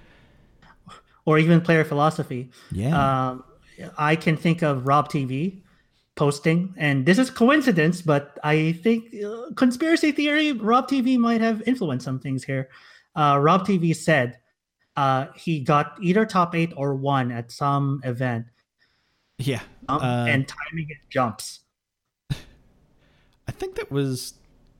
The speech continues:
Speaker 2: oh, no, it was the, the U I U, g-, the Gobble Gauntlet, Gobble Gauntlet.
Speaker 1: Yeah, the Thanksgiving, the Canadian Thanksgiving Gauntlet, yeah.
Speaker 2: Yeah.
Speaker 1: Uh,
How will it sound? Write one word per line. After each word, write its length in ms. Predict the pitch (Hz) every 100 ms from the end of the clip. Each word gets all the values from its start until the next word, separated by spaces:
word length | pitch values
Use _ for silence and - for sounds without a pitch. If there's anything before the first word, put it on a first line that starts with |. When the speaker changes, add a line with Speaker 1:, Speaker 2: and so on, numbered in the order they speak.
| _ _ _ _ _ _ _ _ _ _ _ _ _ _ _ 175
Speaker 2:
oh, 160 | 185
no, 140 | 190 190
it 140 | 175
was 220 | 185 190
the, 340 | 190 190 190 180
the 100 | 180
U 240 | 165 196 190
I 120 | 185
U, 640 | 175 175 175 175 170 160 - - -
g-, 120 | 135
the 120 | 131
Gobble 680 | 139 147 151 151 147 143 135
Gauntlet, 500 | 120 113 101 87 87
Gobble 320 | 131 143 143
Gauntlet. 420 | 117 95 - 123
Speaker 1:
Yeah, 280 | 180 175 156
the 120 | 143 151
Thanksgiving, 600 | 190 185 175 156 156 147
the 100 | 143
Canadian 360 | 175 185 160
Thanksgiving 380 | 147 123 135 123
Gauntlet, 400 | 120 120 120 113
yeah. 220 | 156 156
Speaker 2:
Yeah. 400 | 165 127 80 65
Speaker 1:
Uh, 100 | 135